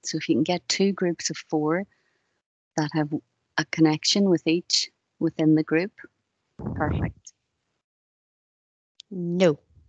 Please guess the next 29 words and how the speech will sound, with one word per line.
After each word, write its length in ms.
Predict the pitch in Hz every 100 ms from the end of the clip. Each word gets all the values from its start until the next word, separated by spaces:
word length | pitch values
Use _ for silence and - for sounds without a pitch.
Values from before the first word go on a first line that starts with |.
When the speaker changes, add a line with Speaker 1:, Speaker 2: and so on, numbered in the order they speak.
| _ _ _ - - _ _ _ _ _ _ _ _ _ _ _ - - - - -
Speaker 1:
You 80 | 233
haven't 220 | 254 240
given 220 | 196 190
it 60 | 190
very 300 | 160 170 160
long. 480 | 151 156 175 151 233 - - - 175
<laughs> 80 | - - - - - - _ _ _ _ _ _ _ - - - - - _ _ _ _
Speaker 2:
I 100 | 202
would 100 | 226
have 120 | 220 196
two 160 | -
lovely 280 | 190 202 226
groups 300 | 202 175 -
if 80 | 185
I 40 |
could 160 | 180 175
get 160 | - -
rid 160 | 190
of 80 | 196
the 120 | -
pig. 320 | - 175 147 - _ _ _ -
<laughs> 80 | -
Speaker 1:
Yeah. 280 | 381 440 381 480 -
Speaker 2:
Okay, 260 | 392 392 339 359 - 233
Speaker 1:
There's 300 | 180 202 196
Speaker 2:
we've 80 | 170
got 60 |
Speaker 1:
nature. 320 | 160 - 240 254
Speaker 2:
nature, 400 | 233 - 302